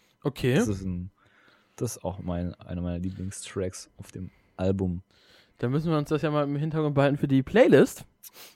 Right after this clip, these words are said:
Speaker 2: Ja, ja, ich würde, ich würde gerne vielleicht, äh, heute sogar zwei Lieder draufpacken, weil
Speaker 1: Okay.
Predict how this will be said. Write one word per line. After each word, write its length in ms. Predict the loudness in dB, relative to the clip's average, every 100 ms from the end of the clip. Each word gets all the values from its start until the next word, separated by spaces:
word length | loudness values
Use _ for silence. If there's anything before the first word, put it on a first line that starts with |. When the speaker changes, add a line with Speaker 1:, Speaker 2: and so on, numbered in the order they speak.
| _ 0
Speaker 2:
Ja, 360 | 4 6 6 6
ja, 220 | 4 4
ich 220 | 0 2
würde, 200 | 6 6
ich 180 | 4 2
würde 160 | 2 4
gerne 340 | 4 4 2
vielleicht, 520 | 0 4 4 2 -2
äh, 200 | 0 2
heute 240 | 2 -2 -4
sogar 300 | -2 -2 -2
zwei 320 | 0 4 4
Lieder 240 | 2 -2
draufpacken, 560 | -2 -4 -6 -8 -8 -4
weil 120 | 2
Speaker 1:
Okay. 120 | 2